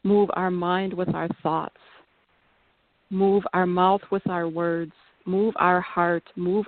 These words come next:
our emotions. Move each of us so that we are in the right place at the right time.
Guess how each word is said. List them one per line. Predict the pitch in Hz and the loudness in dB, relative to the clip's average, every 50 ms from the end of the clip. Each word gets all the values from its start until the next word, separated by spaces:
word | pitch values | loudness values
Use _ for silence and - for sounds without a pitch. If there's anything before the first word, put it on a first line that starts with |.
| - | -2
our | - 180 185 165 - | -2 -2 -2 -2 -2
emotions. | 165 170 175 170 160 156 160 160 - - 160 160 151 147 - _ _ _ _ _ - - _ _ _ | -2 -2 -2 -2 -2 -4 -4 -6 -6 -6 -4 -4 -4 -6 -8 _ _ _ _ _ -20 -20 _ _ _
Move | - 180 185 208 220 233 247 269 277 - - _ - | -2 2 2 4 4 4 2 0 0 -4 -8 _ -2
each | 202 214 226 214 - - | -2 0 0 -2 -2 -2
of | 190 180 165 | -2 -2 0
us | 165 156 151 - _ - | -2 -2 -4 -6 _ -2
so | 151 160 | 0 0
that | 147 151 - - | 2 0 0 -2
we | - 196 220 233 247 | -2 -2 0 0 2
are | 220 196 - | 0 0 -2
in | - 196 190 175 | -2 -4 -4 -4
the | 170 | -4
right | 160 160 170 170 175 175 - - | -4 -4 -2 -2 -2 -2 -4 -8
place | - - - 180 170 160 160 151 _ - - | -12 -8 -6 -4 -4 -4 -6 -8 _ -12 -12
at | - - - | -12 -10 -10
the | 165 | -8
right | 160 160 156 160 160 - - - - | -6 -4 -2 -2 -2 -4 -6 -10 -6
time. | - 160 160 160 147 143 85 - - | -4 -2 0 0 0 -2 -4 -8 -14